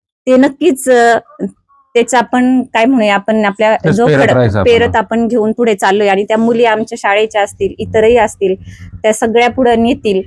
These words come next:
Speaker 1: असं मला वाटतं नक्कीच. आणि, अ, ह्या मुलींच्या ज्या अडचणी असतील त्याच्यावर आम्ही, अ, शाळा असेल, आम्ही असेल, नक्कीच, अ, वाचा फोडण्याचा प्रयत्न करतोय आणि करू, करत राहूया पुढे पण. धन्यवाद.
Speaker 2: म्हणजे मुलींना समजून घ्यायचं,
Speaker 1: हो.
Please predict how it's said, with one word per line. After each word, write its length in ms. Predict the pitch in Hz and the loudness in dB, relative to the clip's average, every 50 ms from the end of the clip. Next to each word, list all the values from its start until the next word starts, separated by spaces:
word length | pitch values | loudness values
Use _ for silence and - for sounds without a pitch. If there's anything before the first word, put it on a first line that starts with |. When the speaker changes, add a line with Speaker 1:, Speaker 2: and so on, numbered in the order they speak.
| - - | -4 -4
Speaker 1:
असं 180 | 208 - - 226 | -4 -2 0 0
मला 180 | 220 202 202 208 | 2 2 2 2
वाटतं 360 | 208 190 196 - - 190 196 | 2 0 -2 -4 -4 -2 -2
नक्कीच. 460 | 202 - _ 190 190 202 - - - _ _ _ _ _ _ _ - - | -2 -2 _ -4 -4 -4 -4 -8 -12 _ _ _ _ _ _ _ -8 -4
आणि, 560 | 185 190 185 190 185 185 185 185 190 190 185 - - | 0 0 2 2 2 2 2 2 2 0 0 -2 -4
अ, 120 | - - 180 | -4 0 0
ह्या 220 | 196 220 233 214 | 2 2 2 2
मुलींच्या 440 | 220 233 254 247 247 240 240 254 247 | 2 2 2 4 2 2 2 2 2
ज्या 120 | 233 254 | 4 4
अडचणी 400 | 254 254 277 269 262 302 277 269 | 4 4 4 2 2 0 0 2
असतील 340 | 277 285 277 - 214 185 175 214 _ _ | 2 0 0 0 -2 -2 -2 -4 _ _
त्याच्यावर 320 | - 220 214 240 226 233 233 | -6 -6 -2 -2 0 0 2
आम्ही, 280 | 233 240 240 226 226 220 - _ _ _ _ _ _ - | 2 2 0 0 -2 -4 -6 _ _ _ _ _ _ -8
अ, 80 | - 180 180 180 185 185 185 185 185 190 196 - _ | -4 -2 0 0 0 0 0 0 -2 -2 -6 -8 _
शाळा 300 | - - 202 190 190 190 | -6 -4 0 0 2 2
असेल, 300 | 196 214 - - 185 180 | 0 0 0 -2 0 0
आम्ही 220 | 185 214 214 196 | 0 0 0 0
असेल, 280 | 190 196 - 208 185 180 | 0 -2 -2 -2 -4 -4
नक्कीच, 400 | 208 - _ - 226 220 - - | -4 -4 _ -4 -4 -4 -2 0
अ, 240 | 202 190 190 196 185 - _ _ _ _ _ _ _ - | 2 2 2 2 0 -2 _ _ _ _ _ _ _ -14
वाचा 500 | 175 175 185 185 170 175 185 190 208 196 | -10 -8 -6 -4 -4 -2 -2 -2 -4 -4
फोडण्याचा 380 | 196 220 185 185 175 175 - | -4 -2 -2 -2 -2 -2 -4
प्रयत्न 340 | 190 - 202 190 190 202 196 | -2 0 0 2 2 2 0
करतोय 380 | 190 - 214 214 196 - 196 180 | 0 0 0 0 0 0 0 0
आणि 240 | 160 170 180 196 | 2 0 0 -2
करू, 280 | 214 - 269 220 208 202 196 - - | -2 -2 0 0 0 -2 -4 -4 -2
करत 260 | 247 233 220 214 214 | 0 0 0 0 0
राहूया 320 | 214 - 208 190 180 175 170 | -2 -2 -2 0 0 -2 -2
पुढे 240 | - 196 190 180 170 | -2 -4 -6 -6 -6
पण. 180 | - - 156 165 _ _ _ _ _ _ _ _ - | -8 -12 -18 -20 _ _ _ _ _ _ _ _ -8
धन्यवाद. 380 | - 185 196 175 156 151 196 190 - | -4 -2 -2 -2 -2 -4 -8 -8 -4
Speaker 2:
म्हणजे 200 | - 113 104 117 | -2 0 2 4
मुलींना 440 | 117 120 120 123 139 143 143 143 147 | 4 4 4 4 4 4 4 2 2
समजून 600 | 143 - - 135 123 120 120 117 120 139 151 156 | 0 -2 -2 -2 0 2 2 2 2 2 2 2
घ्यायचं, 380 | 147 135 120 107 95 - - 104 104 92 - - _ _ 160 | 2 2 2 0 0 -2 -2 -2 -2 -2 -4 -10 _ _ -14
Speaker 1:
हो. 160 | 180 180 139 | -14 -14 -14